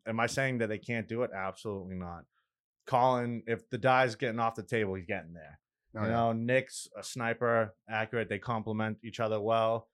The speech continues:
Speaker 1: They have also one of the top che-, uh, chemistries together in the league.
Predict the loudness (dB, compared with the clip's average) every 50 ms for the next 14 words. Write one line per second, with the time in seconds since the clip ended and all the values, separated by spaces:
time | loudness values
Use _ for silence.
0 | _ _ _ _ -16 -2 2 4 4 4 4 4 4 4 2 2 2 2 2 2
1 | 2 2 4 4 4 2 0 0 0 0 -2 -2 0 2 2 2 2 0 -2 -6
2 | -4 -4 -2 -4 -4 -6 -12 _ _ -4 -2 -2 -2 -4 -6 -8 -8 -10 -8 -2
3 | 0 2 2 2 2 0 0 -2 -4 -4 -4 -6 -6 -6 -6 -8 -8